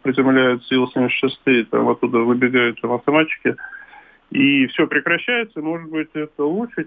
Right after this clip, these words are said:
чем демократическое обсуждение, долго затягивающееся и сопровождающееся гибелью людей.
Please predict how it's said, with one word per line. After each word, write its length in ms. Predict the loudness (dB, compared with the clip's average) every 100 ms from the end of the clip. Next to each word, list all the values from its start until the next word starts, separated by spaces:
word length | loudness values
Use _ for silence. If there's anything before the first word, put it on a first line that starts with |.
| -2
чем 240 | 2 2
демократическое 800 | 2 2 2 0 0 -6 -4 -2
обсуждение, 680 | 0 0 -2 0 0 2 0
долго 600 | 2 -2 0 0 2 2
затягивающееся 1040 | -2 0 0 0 -6 -8 -14 -4 0 2 2
и 40 |
сопровождающееся 1200 | 0 0 2 2 0 0 0 0 -4 -6 0 0
гибелью 640 | 0 -2 -2 0 2 4 4
людей. 400 | 0 -2 -4